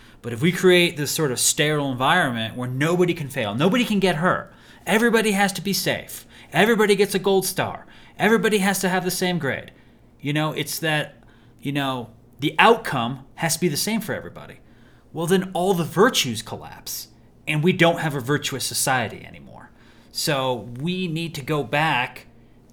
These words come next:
to a civilization where trials are accepted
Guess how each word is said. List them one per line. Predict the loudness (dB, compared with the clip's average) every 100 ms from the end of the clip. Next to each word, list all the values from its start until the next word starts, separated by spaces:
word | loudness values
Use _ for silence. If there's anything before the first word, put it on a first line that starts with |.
| -2
to | 0 0 -2 -4 -10 -20 -20 -20 -20 -20 -4
a | 0 2
civilization | 4 4 2 2 0 0 -2 -4 -6 -10
where | -8
trials | -6 -4 -2 0 -2 -4 -8 -6
are | -8
accepted | -6 -2 -2 -4 -6 -8